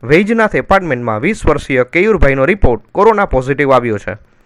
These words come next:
શહેર ઉપરાંત જિલ્લાના કોરોનાના વધુ ત્રણ કેસ નોંધાતા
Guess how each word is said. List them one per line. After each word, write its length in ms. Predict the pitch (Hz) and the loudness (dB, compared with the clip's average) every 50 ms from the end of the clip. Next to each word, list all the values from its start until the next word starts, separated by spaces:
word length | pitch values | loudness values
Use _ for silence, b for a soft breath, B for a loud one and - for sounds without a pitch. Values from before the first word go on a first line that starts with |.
| _ _ _ _ _ _ _ _ _ _ _ _ | _ _ _ _ _ _ _ _ _ _ _ _
શહેર 340 | - - 196 226 269 269 | -2 0 2 4 4 2
ઉપરાંત 320 | 247 196 - - 196 190 147 | 2 2 2 2 2 0 -2
જિલ્લાના 380 | 139 151 165 185 190 175 160 | -2 0 0 0 2 0 -2
કોરોનાના 500 | 165 - - 156 165 180 175 165 156 156 | -4 -2 -2 0 0 0 -2 -2 -2 -2
વધુ 260 | 135 123 131 135 143 135 | -2 -2 -2 -2 -4 -6
ત્રણ 300 | - - 160 185 233 240 | -4 0 0 0 0 0
કેસ 300 | 220 - 170 156 - 131 | 0 -2 -2 -2 -2 -2
નોંધાતા 520 | 120 127 139 151 196 208 143 120 107 | -2 -2 2 4 2 4 4 2 0